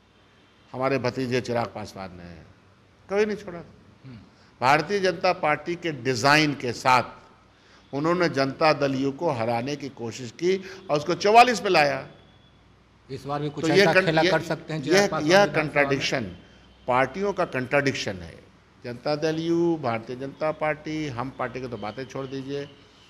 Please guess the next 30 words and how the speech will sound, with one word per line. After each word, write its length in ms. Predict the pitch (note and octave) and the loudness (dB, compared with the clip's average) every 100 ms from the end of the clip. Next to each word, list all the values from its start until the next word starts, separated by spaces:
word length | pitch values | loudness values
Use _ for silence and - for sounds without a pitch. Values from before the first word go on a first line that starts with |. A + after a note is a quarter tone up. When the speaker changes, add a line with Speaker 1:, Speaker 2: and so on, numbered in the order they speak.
| - - _ _ - | -20 -20 _ _ -6
Speaker 1:
कोई 560 | E3 G3+ G#3+ - - - - _ _ _ _ _ _ - | 2 4 4 0 -14 -20 -20 _ _ _ _ _ _ 0
आइडियोलॉजी 480 | C3 D3+ F3+ F#3 G3 | 2 4 4 2 0
की, 200 | F#3 G#3 | -6 -8
की 460 | G#3 C#3 C#3 G3+ - | -8 -12 -12 -12 -6
एकाग्रता 600 | C#3+ C#3+ C#3 C#3+ D3+ F3+ | -4 2 4 4 2 2
है, 580 | D3+ F3 C#3 C3 F2+ E2+ - - - _ _ - _ _ _ | 4 4 4 2 -2 -10 -20 -20 -20 _ _ -20 _ _ _
कोई 80 | D#3 | -8
इत्तेहाद 560 | C#3 - A#2+ B2+ D#3+ D3 | -8 -4 -2 4 4 4
है? 240 | C#3+ D3 | -2 -2
Speaker 2:
नहीं, 100 | D#3+ | -2
हमारा 240 | C#3+ D3+ D#3 | 0 0 0
सवाल 300 | D3+ D3 D3+ | 0 0 0
है, 80 | |
चिराग 320 | D3+ C#3+ C3+ C3 | -2 -2 -2 -2
पासवान 380 | C#3 B2+ C3+ C3+ | -4 -6 -4 -6
के 120 | C3 | -6
मुताबिक 440 | C3+ B2+ B2+ B2+ A#2+ | -10 -6 -6 -8 -10
अगर 140 | B2+ | -10
नहीं 140 | B2 C3 | -8 -8
हो 60 | |
तो 100 | B2+ | -8
फिर 180 | A#2+ A2 | -10 -14
से 140 | G2+ | -14
वो 140 | A#2+ B2+ | -12 -12
इस 140 | A#2+ | -12
तरीके 280 | B2 A#2+ B2 | -14 -14 -16
का 60 | A#2+ | -16
खेला 260 | - A#2+ | -16 -16
कर 140 | A#2+ A#2+ | -16 -16
देंगे। 540 | A#2 A#2+ B2 - - | -16 -18 -20 -20 -20